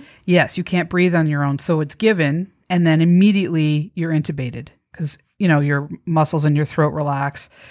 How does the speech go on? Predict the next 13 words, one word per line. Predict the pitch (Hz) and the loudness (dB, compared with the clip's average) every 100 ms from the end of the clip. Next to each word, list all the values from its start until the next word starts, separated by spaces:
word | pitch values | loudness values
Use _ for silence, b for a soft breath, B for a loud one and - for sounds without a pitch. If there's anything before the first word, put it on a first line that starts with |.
| B | B
you | - 156 | -4 0
relax, | 151 143 139 147 | 2 2 2 0
it's | 147 | -8
easy, | 170 160 170 | -4 -4 -2
you're | 151 | -2
easy | 147 147 | 0 0
to | 143 | 0
intubate. | 143 147 143 135 139 - b b b b b - | -2 -2 -4 -4 -4 -8 b b b b b -4
And | 180 | 2
then | 175 165 160 160 - | 4 4 4 0 -6
because | - 165 | -4 -4
you | 170 | -2
can't | 170 160 | 0 0